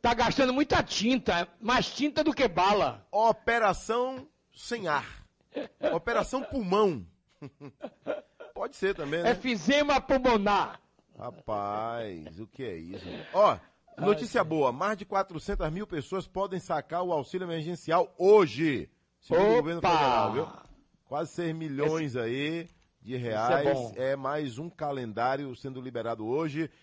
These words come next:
Speaker 2: E o governo federal libera três bilhões para a cultura e auxílio a artistas informais. Ontem eu coloquei um protesto de, de músicos aqui de Salvador, né?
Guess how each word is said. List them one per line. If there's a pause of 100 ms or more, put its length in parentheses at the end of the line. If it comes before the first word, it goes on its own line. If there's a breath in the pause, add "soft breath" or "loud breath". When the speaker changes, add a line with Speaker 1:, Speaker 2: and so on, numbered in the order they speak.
(140)
Speaker 2:
E
o
governo
federal
libera
três
bilhões (300)
para
a
cultura (240 soft breath)
e
auxílio
a
artistas
informais. (240)
Ontem
eu
coloquei
um
protesto
de,
de
músicos
aqui
de
Salvador, (140)
né?